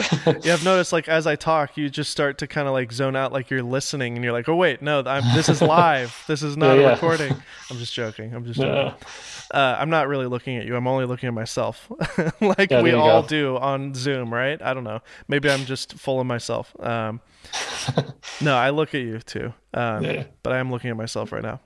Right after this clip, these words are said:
Speaker 2: Uh, <laughs> how will you know? You'll never know. Um, <laughs>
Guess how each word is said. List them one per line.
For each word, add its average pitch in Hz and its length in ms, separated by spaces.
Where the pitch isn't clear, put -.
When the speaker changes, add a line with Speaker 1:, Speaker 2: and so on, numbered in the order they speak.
Speaker 2:
Uh, 139 440
<laughs> - 240
how 160 180
will 175 100
you 196 100
know? 120 320
You'll 139 140
never 123 200
know. 113 180
Um, 135 600
<laughs> - 720